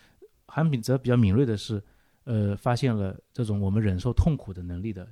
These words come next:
减弱。因为这样一种自我点赞和接受点赞的一种文化，它屏蔽了一个根本性的差异性，或者叫否定性，是吧？其实我们很多时候人生是要被不断否定的，最大的否定就是死亡嘛，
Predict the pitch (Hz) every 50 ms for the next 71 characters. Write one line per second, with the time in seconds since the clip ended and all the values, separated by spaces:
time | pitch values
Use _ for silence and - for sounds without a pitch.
0 | - _ - 98 87 92 92 90 92 _ _ _ _ _ _ _ _ _ - 139
1 | 139 147 147 135 - - _ _ - - 190 175 165 160 147 143 135 117 110 120
2 | - - - - 151 135 120 - 95 98 104 120 107 104 101 - 151 151 147 -
3 | 143 - 107 90 87 90 110 107 101 98 98 98 101 98 95 98 117 113 113 95
4 | 98 101 - 120 107 101 - - 131 131 135 - _ _ - - - 107 120 135
5 | 175 165 139 123 110 113 113 123 117 - - _ _ _ _ _ _ - 190 185
6 | 165 117 98 92 - 120 107 101 101 - - - - 135 127 117 107 117 117 95
7 | 98 104 - _ _ - - 117 107 117 101 - - 92 95 131 135 110 98 -
8 | 101 92 98 _ _ _ _ _ _ _ - - 113 101 92 - _ _ _ _
9 | _ _ _ _ _ _ - _ _ _ _ _ _ _ _ _ _ _ - 147
10 | 165 180 165 147 - 113 110 123 143 - - 104 107 160 208 208 - 127 117 127
11 | 120 107 104 101 107 104 107 123 131 - 156 151 - - 143 139 123 - - 127
12 | 127 - - - - 180 160 - - 90 87 - 113 98 92 - 110 - _ -
13 | 196 175 156 127 117 - 101 92 110 104 107 107 98 - - 104 87 82 87 92
14 | 101 95